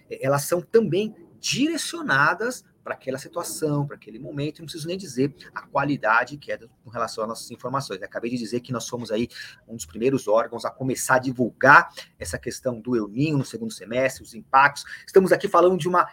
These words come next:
enorme ação que a Climatempo está, tá fazendo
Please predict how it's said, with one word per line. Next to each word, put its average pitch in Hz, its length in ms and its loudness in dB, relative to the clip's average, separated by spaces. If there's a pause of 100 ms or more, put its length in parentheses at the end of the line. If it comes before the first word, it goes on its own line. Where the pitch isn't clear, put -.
(120)
enorme 170 540 6
ação 180 440 0
que 170 60 -2
a 156 40 -2
Climatempo 151 460 -4
está, 143 220 -4
tá 139 240 -10
fazendo 143 400 -2